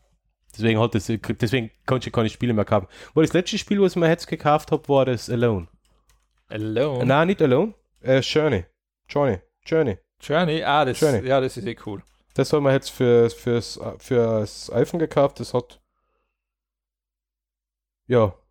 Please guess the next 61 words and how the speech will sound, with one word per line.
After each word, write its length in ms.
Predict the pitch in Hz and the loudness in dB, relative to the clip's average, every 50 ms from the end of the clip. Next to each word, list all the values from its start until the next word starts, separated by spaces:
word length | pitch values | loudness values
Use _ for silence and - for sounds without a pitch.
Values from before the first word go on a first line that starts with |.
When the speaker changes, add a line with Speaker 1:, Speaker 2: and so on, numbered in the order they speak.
| _ _ | _ _
Speaker 1:
äh, 340 | - 90 92 92 90 87 90 82 _ _ _ _ _ _ _ _ _ _ _ 117 _ _ 107 _ _ _ _ _ | -14 -12 -10 -10 -8 -8 -10 -12 _ _ _ _ _ _ _ _ _ _ _ _ _ _ _ _ _ _ _ _
sechs 260 | - - 107 - - | -10 -10 -10 -6 -6
Euro 180 | 107 104 104 104 | -4 -4 -4 -6
gekostet. 420 | 92 90 - - 95 - - _ _ - - | -8 -12 -18 -18 -20 -20 -20 _ _ -8 -2
Speaker 2:
Ja, 160 | 127 135 139 | 0 2 2
ja, 120 | 135 123 | 2 2
das, 260 | 117 117 113 - - - - | 0 -2 -4 -6 -8 -14 -8
und 140 | - 131 127 | -6 -6 -6
ich 80 | 127 123 | -4 -2
glaube 220 | - 143 139 143 135 | 0 0 2 4 2
aber, 100 | 131 120 | 2 2
die 160 | 123 135 131 | 0 -2 -4
Spiele 320 | - - 143 143 143 131 | -4 -6 -6 -2 -2 -2
sollen 300 | - - 139 127 127 127 | -2 0 0 0 0 0
ja 80 | 127 113 | -2 -2
dann 140 | 113 117 117 | -2 -4 -4
in 100 | 113 101 | -4 -4
Apple 280 | 104 110 - - 107 | -6 -6 -6 -6 -8
Arcade 320 | 104 - - - 104 104 98 | -8 -8 -8 -8 -8 -6 -4
da 140 | - 98 | -4 -4
Speaker 1:
Und 260 | 98 95 113 110 92 - | -2 0 -2 -2 0 0
das 60 | 110 | -2
Speaker 2:
reinkommen. 200 | 104 101 101 92 - - | -2 -4 -6 -10 -12 -6
Speaker 1:
P 160 | - 147 170 | -4 -4 -2
C 240 | 170 - - 151 143 | -2 -2 -2 -2 -4
Portal 500 | - - - 123 127 156 160 - 165 143 | -4 -2 0 2 2 2 2 0 -2 -2
hab 100 | 135 120 | 0 0
ich 80 | 117 117 | 2 2
auch 80 | 123 | 2
mal 120 | 143 151 156 | 2 0 0
gekauft, 500 | 156 156 147 - - 147 139 156 - - | 0 -2 -2 0 2 2 4 2 2 0
Speaker 2:
Ja. 60 | - | -10
Speaker 1:
das 120 | 107 - | -12 -12
hat 160 | - 104 - - | -12 -12 -8 -6
drei 120 | 101 113 | -4 -2
Euro 160 | 135 143 143 139 | -2 -2 -2 -4
gekostet. 640 | 135 123 - - 127 131 - - - 127 117 - - _ - - | -4 -6 -8 -10 -10 -10 -10 -8 -10 -10 -10 -12 -20 _ -18 -10
Ja, 200 | 90 104 104 107 - | -4 0 2 2 2
eigentlich 260 | 117 151 185 - 156 | 2 0 0 0 0
hab 80 | 151 147 | 0 2
ich 80 | 131 | 2
alle 180 | 117 131 160 151 | 2 2 0 0
Spiele, 260 | - - - 107 127 | -4 -4 -2 -2 0
Speaker 2:
Ja. 60 | 104 | 0
Speaker 1:
was 120 | 104 - - | -2 -4 -6
ich 80 | 104 | -6
drauf 200 | 92 98 98 95 | -4 -4 -4 -4
hab, 120 | 104 - - | -6 -8 -8
da 80 | 107 | -8
gekauft, 320 | 101 98 - - 104 - - | -8 -8 -6 -8 -8 -8 -8
bis 140 | 131 - | -6 -4
auf 120 | - - - | -4 -4 -4
das 280 | - 196 - - - _ _ _ _ _ _ _ _ _ _ | -8 -10 -10 -10 -18 _ _ _ _ _ _ _ _ _ _
Sky. 720 | - - - - - - - - 101 98 104 107 98 87 - _ _ _ _ _ | -14 -10 -10 -10 -10 -6 -2 2 2 4 4 4 2 0 -6 _ _ _ _ _
Das 180 | - 101 95 - | -10 -10 -8 -8
ist 160 | 107 - - | -8 -6 -2
so 80 | - 95 | -4 -4
ein 60 | - | -2
Pay-to-Win-Spiel, 840 | - 90 90 - - 101 90 95 95 101 - - - - 95 85 85 | 0 -2 -2 -2 -2 -4 -2 -2 -2 -4 -6 -8 -14 -12 -12 -10 -8
aber 280 | 82 85 85 123 120 | -6 -2 0 0 0
Speaker 2:
Ja. 60 | 95 | 0